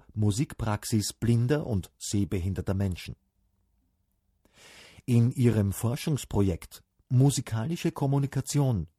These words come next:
Modus Braille, untersucht Doktor Juliane Bali das Musizierverhalten blinder und sehbehinderter Musikerinnen und Musiker im deutschsprachigen Raum.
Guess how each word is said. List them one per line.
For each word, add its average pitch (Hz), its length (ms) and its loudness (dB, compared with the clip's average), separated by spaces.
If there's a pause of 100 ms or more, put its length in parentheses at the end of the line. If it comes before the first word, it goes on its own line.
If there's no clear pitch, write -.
(180)
Modus 120 680 2
Braille, 104 500 -2 (720)
untersucht 131 760 0
Doktor - 380 2
Juliane 101 800 0
Bali 98 480 0 (240)
das - 320 -2
Musizierverhalten 110 1120 -2
blinder 113 520 0
und 104 200 -6
sehbehinderter 113 680 -2
Musikerinnen 107 840 0 (180)
und 151 320 -2
Musiker 113 640 0 (180)
im 175 200 0
deutschsprachigen 87 880 -6
Raum. 95 360 -4